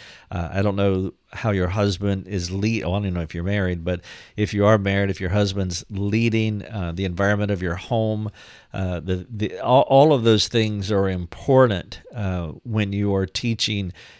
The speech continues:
children. And then you do need a good curriculum. We have used different curriculum, curricula in our, uh, homeschooling of our children. We've used, uh, from secular to, uh,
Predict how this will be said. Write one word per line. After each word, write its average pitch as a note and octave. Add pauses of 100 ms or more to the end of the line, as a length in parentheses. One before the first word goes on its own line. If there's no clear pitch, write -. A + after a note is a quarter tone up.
children. A2+
And A#2
then A2+
you A2+
do G#2+
need G#2+
a G#2
good G2+
curriculum. A2+
We G2
have G2
used G2
different G#2
curriculum, F#2+ (340)
curricula G2+ (440)
in G2+
our, G2
uh, F#2+
homeschooling G2+
of G#2
our G2
children. G#2
We've F#2
used, F#2+
uh, F2+
from F2+
secular G2
to, F2 (480)
uh, F2+